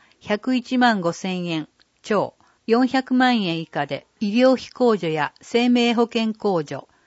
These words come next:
扶養控除など追加する控除がない。申告不要。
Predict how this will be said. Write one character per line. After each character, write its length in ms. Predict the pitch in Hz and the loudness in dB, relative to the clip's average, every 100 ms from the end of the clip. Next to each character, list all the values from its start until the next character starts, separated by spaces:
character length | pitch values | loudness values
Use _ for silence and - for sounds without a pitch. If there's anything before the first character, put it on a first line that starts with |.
| _ _ _ | _ _ _
扶 140 | - | 2
養 240 | 233 254 254 | 6 6 6
控 260 | - 247 | 4 4
除 160 | 214 170 | 4 -2
な 160 | 170 165 | -4 -6
ど 160 | 147 - | -8 -12
追 200 | - 240 | -4 -4
加 160 | 233 240 | 0 -2
す 160 | 226 | 0
る 100 | 220 | -6
控 260 | 214 240 214 | 0 2 2
除 140 | 170 | 0
が 140 | 156 151 | -6 -8
な 160 | 156 | -8
い。 100 | 143 - _ _ _ _ | -10 -14 _ _ _ _
申 320 | - - 233 | -10 -2 -2
告 300 | 233 214 214 | 0 -4 -4
不 140 | 196 185 | -6 -4
要。 320 | 165 147 | -2 -4